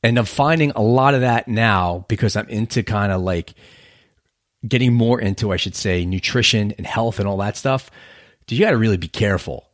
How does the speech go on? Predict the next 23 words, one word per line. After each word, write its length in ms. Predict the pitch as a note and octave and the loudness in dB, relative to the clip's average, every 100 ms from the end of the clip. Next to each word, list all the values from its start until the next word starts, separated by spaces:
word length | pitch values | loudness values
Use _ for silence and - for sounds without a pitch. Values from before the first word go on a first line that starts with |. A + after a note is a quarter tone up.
| _ | _
because 280 | A2 B2 G#2 | -2 0 2
there's 220 | F3+ E3+ | 0 2
a 60 | C#3+ | 2
lot 340 | C3+ B2+ B2+ | 2 2 0
of, 80 | - | -2
uh, 160 | A2 A#2 | -4 -4
you, 200 | - C3+ - | -4 -6 -6
you, 320 | C#3+ C#3+ C#3+ | -6 -4 -4
if 200 | A#2 F#2+ | -4 -2
you, 140 | D3 C3+ | 0 2
unless 320 | D#3+ G#3+ - | 2 0 0
you 380 | G#3 F3+ - C#3+ - | 0 0 -6 -14 -2
do 80 | C#3 | 0
your 240 | D3 A2 | 2 -2
homework, 540 | A2 A2 C3 D#3+ - - - - _ _ _ | 0 -2 0 -2 -6 -16 -20 -20 _ _ _
I 80 | - | -4
mean, 120 | C3 | -2
you 100 | E3+ | 0
could 140 | G3 - | 0 -2
easily 320 | D#3 D3 D3 | -2 0 4
latch 280 | C3 B2 - | 4 4 2
onto 200 | A2 - | -2 -2
information 920 | G#2+ G#2+ G#2 G#2 G#2 - F2+ F2+ | -6 -4 -2 -2 -2 -2 -4 -6